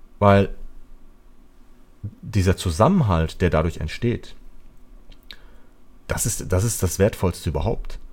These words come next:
Und da kommen wir mal zu dem Punkt, wie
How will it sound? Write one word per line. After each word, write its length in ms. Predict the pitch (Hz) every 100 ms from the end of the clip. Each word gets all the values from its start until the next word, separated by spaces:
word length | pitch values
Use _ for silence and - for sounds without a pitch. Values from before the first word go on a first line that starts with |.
| - - - - - - - - - - - - - - -
Und 300 | 104 104 - - - - -
da 100 | 95
kommen 220 | - 117
wir 80 | 131
mal 140 | 117
zu 100 | -
dem 140 | 104 95
Punkt, 360 | 139 139 139 113
wie 160 | 110